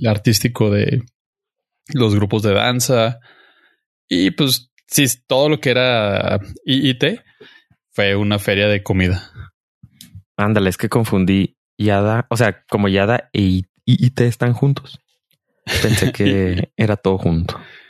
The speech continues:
Speaker 1: Pues, eh,
Speaker 2: El
Speaker 1: sí,
Speaker 2: nombre.
Speaker 1: juntos, pero no revueltos.
Speaker 2: Exactamente.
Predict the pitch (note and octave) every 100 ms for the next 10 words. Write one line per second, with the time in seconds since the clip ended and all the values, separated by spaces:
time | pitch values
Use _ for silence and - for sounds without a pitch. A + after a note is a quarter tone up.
0 | _ - - _ _ _ A#2 A2+ - A#2+
1 | A2+ G2+ A2+ A2+ - D3 - C3+ A2 G#2+
2 | G2 F2+ F2 - - - F2 - - F#2
3 | E2+ E2+ G2+ F#2 -